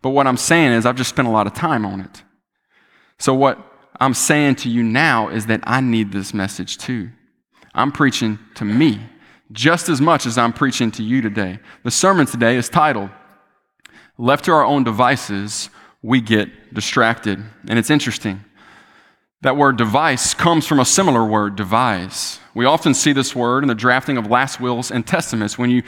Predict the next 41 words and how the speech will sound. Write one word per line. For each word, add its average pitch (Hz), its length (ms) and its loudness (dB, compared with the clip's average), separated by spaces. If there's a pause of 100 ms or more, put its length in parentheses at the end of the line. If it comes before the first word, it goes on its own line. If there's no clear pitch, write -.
(160)
get 151 140 2
to 165 60 -2
the 135 60 2
part 160 300 2
where 147 80 2
you're, 135 100 2
like, 120 180 2
giving 143 220 2
all 135 100 4
the 120 80 0
stuff - 360 0
away, 196 340 0 (220)
you 127 100 4
usually 147 220 2
see 147 220 2
a 135 40 6
line 123 220 2
that 120 100 -4
looks 120 180 -6
like 120 180 0
this, 156 180 0
"I 113 100 2
hereby 127 320 0
devise 113 800 -2 (280)
and 123 180 2
bequeath." 120 640 -2 (720)
And 113 140 2
then 139 120 6
you 127 220 4 (280)
fill 135 200 2
in 127 80 2
the 120 80 2
blank 120 380 2
with 110 180 0
all 107 160 4
your 110 160 0
cash 110 460 -2
to 113 80 -2
Fondren 104 400 -4
Church, 120 260 -4
right? 104 240 -2